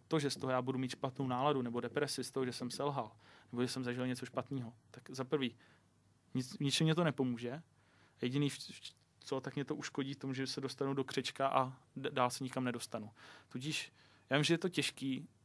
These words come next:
když člověk selže, tak hnedka prostě to brát jako pozitivum. Každýho to lehce emočně zasáhne. Ale ty emoce nepůsobí dlouhodobě a člověk to nesmí při život. Takže si třeba říct, já nevím, když jsem dostal pokutu teďka naposledy, jak jsem si řekl, že OK,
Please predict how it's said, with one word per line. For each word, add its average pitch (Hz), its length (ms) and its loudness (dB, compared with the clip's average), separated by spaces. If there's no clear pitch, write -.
když 131 180 -4
člověk 139 240 2
selže, 131 320 2
tak 127 160 -2
hnedka 131 320 0
prostě - 360 -2
to 135 100 2
brát 127 260 4
jako 131 180 0
pozitivum. 120 600 -2
Každýho 143 360 4
to 151 180 6
lehce 143 300 2
emočně 139 320 2
zasáhne. 120 540 2
Ale 139 100 2
ty - 140 0
emoce 151 500 4
nepůsobí 147 500 2
dlouhodobě 123 640 2
a 120 60 -8
člověk 143 200 2
to 151 60 2
nesmí 139 260 2
při 131 160 0
život. 113 280 0
Takže 156 220 -6
si 156 100 -4
třeba 151 220 0
říct, 127 240 -6
já - 60 0
nevím, 131 120 2
když 127 100 -2
jsem 143 80 -2
dostal 120 220 -2
pokutu 147 360 -4
teďka 147 260 0
naposledy, 131 420 0
jak 120 100 0
jsem 127 120 -2
si 127 100 -6
řekl, 123 120 0
že 127 140 2
OK, 127 180 -2